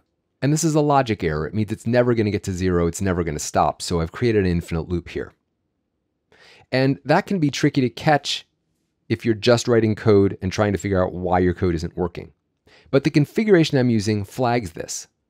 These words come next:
And so if I hover over it, there's a pretty simple explanation of what's going on here. The for direction is wrong. And so if I change that greater than to a less than,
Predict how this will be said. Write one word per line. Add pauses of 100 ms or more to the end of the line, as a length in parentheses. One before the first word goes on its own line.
(200)
And
so
if
I
hover
over
it, (500)
there's
a
pretty
simple
explanation
of
what's
going
on
here.
The
for
direction
is
wrong. (880)
And
so
if
I
change
that
greater
than (300)
to
a
less
than,